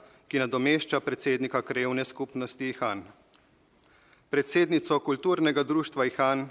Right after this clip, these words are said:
gospo Klavdijo Gregorin Štiftar. Častnega predsednika poklicne-, eh,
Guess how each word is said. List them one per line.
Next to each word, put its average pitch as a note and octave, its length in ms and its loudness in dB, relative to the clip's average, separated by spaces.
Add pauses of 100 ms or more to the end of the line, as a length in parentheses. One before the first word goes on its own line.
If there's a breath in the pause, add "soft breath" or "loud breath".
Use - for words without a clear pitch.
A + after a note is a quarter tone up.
(100)
gospo B2 380 -6
Klavdijo C3+ 600 2
Gregorin B2 480 -2
Štiftar. A2+ 540 -8 (1120 soft breath)
Častnega D3+ 560 6
predsednika C3+ 960 2
poklicne-, C#3+ 560 -2
eh, C3 300 0